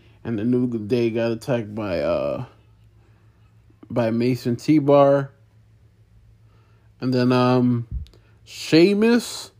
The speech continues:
defeated McIntyre earn a U-, to earn a United States title match. Um, you know, it kinda feels like Drew McIntyre's turning heel. I don't know what the deal is. Um, we'll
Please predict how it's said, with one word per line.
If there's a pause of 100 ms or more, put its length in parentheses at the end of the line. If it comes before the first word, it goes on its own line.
(460)
defeated
McIntyre
earn
a
U-, (200)
to
earn (280)
a
United
States
title
match. (840)
Um,
you
know,
it
kinda
feels
like
Drew
McIntyre's
turning
heel. (320)
I
don't
know
what
the
deal
is.
Um,
we'll